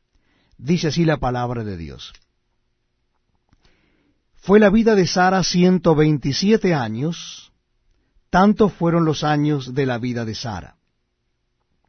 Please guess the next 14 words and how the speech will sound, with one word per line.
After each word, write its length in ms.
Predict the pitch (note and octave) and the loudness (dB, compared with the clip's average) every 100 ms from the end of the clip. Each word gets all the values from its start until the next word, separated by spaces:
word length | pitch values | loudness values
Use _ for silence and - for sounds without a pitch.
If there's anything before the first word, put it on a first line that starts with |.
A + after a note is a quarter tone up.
| _ _ _ _ _ _ _ - | _ _ _ _ _ _ _ -2
Y 80 | F#3 | 2
murió 320 | E3 E3 G3 | 4 4 2
Sara 380 | F#3 F#3 F3+ F3 - | 2 -2 -2 -4 0
en 180 | E3+ D#3+ | 0 2
Kiriat 400 | D3+ D3+ D#3 - | 0 0 -2 -2
Arba, 480 | D#3 D#3 A#2+ F#2 D#2 _ _ _ _ | -4 -2 -4 -10 -14 _ _ _ _
que 240 | - C3+ C#3 | -8 -4 -4
es 200 | B2+ - | -4 -10
Hebrón, 640 | C3 B2+ E3 C3+ G#2+ A#2+ _ _ _ - | -8 -2 -2 -2 -4 -10 _ _ _ 0
en 140 | E3 | 2
la 100 | D3+ | 0
tierra 400 | - D#3 F#3+ G3 | -2 -4 -2 -2
de 100 | F3+ | -4
Canaán. 580 | F3 D#3+ B2+ E2+ D#2+ | -4 -4 -4 -8 -14